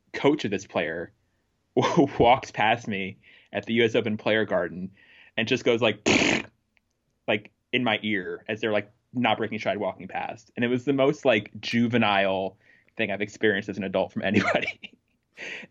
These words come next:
And again, worst, it's not the worst. I immediately burst out laughing, but it was just like, "Wh-, what am I dealing with here in this sport where people think this is, like, an okay thing to do?" And the lack of maturity from people who you would hope would know better.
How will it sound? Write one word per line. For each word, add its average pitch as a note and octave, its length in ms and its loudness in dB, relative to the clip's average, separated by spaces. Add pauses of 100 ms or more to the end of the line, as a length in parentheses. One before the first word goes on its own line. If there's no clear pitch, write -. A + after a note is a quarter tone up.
And C#3+ 220 2 (100)
again, D3+ 260 2
worst, E3+ 320 2
it's D3 200 -4
not D#3 180 0
the C3 80 -2
worst. B2 180 0
I B2 80 2
immediately C3+ 300 0
burst B2 280 -2
out G#2 120 4
laughing, E3+ 600 -2
but D3 100 0
it D3 40 6
was D3 60 0
just - 140 -6
like, D#3 140 2
"Wh-, D#3+ 560 2
what F3 260 4
am G3 80 -2
I F3+ 80 4
dealing D#3+ 280 2
with B2+ 120 4
here A2+ 160 2
in - 100 -2
this A#2+ 140 -2
sport - 400 0
where C#3 80 4
people C#3 300 4
think B2+ 180 0
this B2 140 -4
is, A2+ 120 0
like, A#2 120 2
an A2+ 80 0
okay A2+ 260 0
thing A2 200 2
to G2+ 100 0
do?" - 280 2 (480)
And G#2+ 80 4
the G#2+ 80 6
lack G#2 240 4
of G2+ 160 -10 (100)
maturity G2+ 520 -6
from F#2+ 160 -10
people - 260 -6
who G2+ 80 -4
you G2+ 60 0
would - 100 -4
hope F#2+ 200 2
would - 80 -6
know - 120 -4
better. - 400 -2